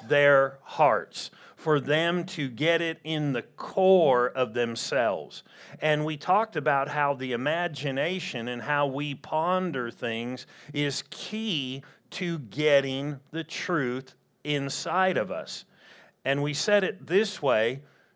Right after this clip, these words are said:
People say, "Well, I don't have time to keep my mind on the promises and keep my mind on the Word of God." And we said this, if you have time to worry,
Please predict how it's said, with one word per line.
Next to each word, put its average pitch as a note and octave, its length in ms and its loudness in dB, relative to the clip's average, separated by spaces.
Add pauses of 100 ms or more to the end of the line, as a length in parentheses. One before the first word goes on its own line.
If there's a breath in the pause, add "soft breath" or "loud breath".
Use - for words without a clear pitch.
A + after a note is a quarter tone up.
(220 soft breath)
People F#3 320 -6
say, D#3+ 240 2
"Well, C3 160 4
I F#3 140 4
don't G3 160 -2
have E3+ 320 -6
time E3+ 500 -2
to B2+ 80 -10
keep D#3 300 -10
my C3 180 0
mind B2+ 540 -2
on A#2 240 -2
the A2+ 100 -4
promises A2 840 -4
and G#2 220 -8 (300 loud breath)
keep F#3+ 200 -4
my D3 200 0
mind D#3 580 0
on C3 220 0
the B2 100 -2
Word A#2+ 240 -2
of A2 160 -8
God." G2 460 -2 (100)
And A#2+ 180 -6
we F3 160 -4
said D#3+ 320 0
this, D3+ 400 -4
if E3+ 280 -2
you F#3+ 340 -6
have G3+ 320 0
time G3+ 440 -2
to G#3+ 80 4
worry, D3+ 500 2